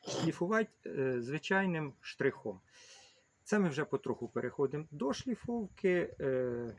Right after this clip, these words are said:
більш детально в наступному відео, але оцей, е, оцю процедуру, тобто первичну шліфовку після грубого абразиву, нам необхідно зробити для того, щоб більш-менш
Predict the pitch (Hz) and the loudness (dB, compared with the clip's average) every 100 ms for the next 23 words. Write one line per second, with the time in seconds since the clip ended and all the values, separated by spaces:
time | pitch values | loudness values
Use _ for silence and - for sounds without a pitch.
0 | - 147 143 123 123 123 120 117 127 - | -4 -2 0 -2 0 -2 0 -4 -6 -4
1 | 247 - 202 196 160 151 - 139 160 175 | -6 -2 0 0 0 -2 4 4 6 2
2 | - 147 - 160 147 147 - 143 131 131 | 0 -8 -2 0 0 -2 -4 0 0 0
3 | 123 123 131 - - - 147 - _ - | -2 -4 -6 -8 -12 -14 -18 -20 _ -16
4 | - 135 - 147 - 208 - - 233 277 | -14 -14 -6 -6 -2 -2 -2 -4 -2 2
5 | 240 - - - 151 131 135 131 - 170 | 2 2 -2 0 -2 -2 -6 -2 4 4
6 | 151 120 - 120 - 180 - - 254 220 | 4 0 -4 -6 -2 -2 -2 2 2 2
7 | 147 135 - 135 - 139 - 120 139 113 | 0 -2 -4 -6 2 4 4 2 0 4
8 | 123 117 120 117 - _ - 123 127 117 | 2 4 2 0 -4 _ -2 2 4 4
9 | 123 165 233 202 175 - 170 165 160 165 | 0 2 2 2 -2 -2 -2 0 -2 2
10 | 185 147 139 175 147 - 110 135 - 202 | 2 2 0 -2 -2 -4 -4 -6 -4 -2
11 | 196 - | -2 -4